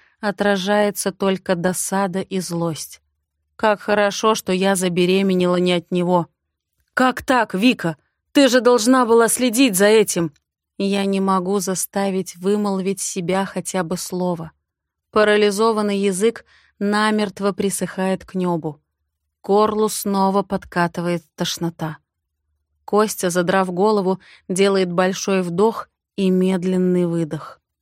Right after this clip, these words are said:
Берет свой кофе и разворачивается к выходу. «Вика, я надеюсь, ты знаешь, что делать.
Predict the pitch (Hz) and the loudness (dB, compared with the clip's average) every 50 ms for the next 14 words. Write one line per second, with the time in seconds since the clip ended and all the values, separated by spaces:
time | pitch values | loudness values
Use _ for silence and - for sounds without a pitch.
0 | _ _ _ _ - 196 196 202 196 202 220 226 - - 196 190 190 190 - 226 | _ _ _ _ -4 0 2 4 4 4 4 2 0 -2 -2 -2 -2 0 2 2
1 | 247 247 - 240 220 214 - _ _ _ _ _ 202 202 208 202 190 185 185 190 | 2 2 0 -2 -4 -4 -6 _ _ _ _ _ -2 0 2 2 2 2 2 2
2 | 185 185 185 190 190 - - 190 185 185 175 - - 185 - - 175 180 175 170 | 2 2 0 -2 -4 -4 -4 -4 -2 -2 -4 -4 -6 -8 -8 -4 -4 -2 -2 -2
3 | - 170 165 160 156 156 _ _ _ _ _ _ _ _ _ _ _ _ _ _ | -4 -6 -8 -8 -8 -12 _ _ _ _ _ _ _ _ _ _ _ _ _ _
4 | _ _ _ _ _ - 185 202 214 190 - - 170 151 - _ _ _ 202 208 | _ _ _ _ _ 0 2 4 4 2 2 -2 -6 -8 -10 _ _ _ 0 0
5 | 214 202 202 196 196 196 202 196 190 - - 208 190 190 185 202 214 214 185 175 | 2 2 2 2 2 4 4 4 4 2 2 2 2 4 4 2 2 2 2 0
6 | - - - 185 175 170 180 175 170 170 165 - - - | -2 -4 -4 -4 -2 0 0 0 0 0 -4 -6 -12 -18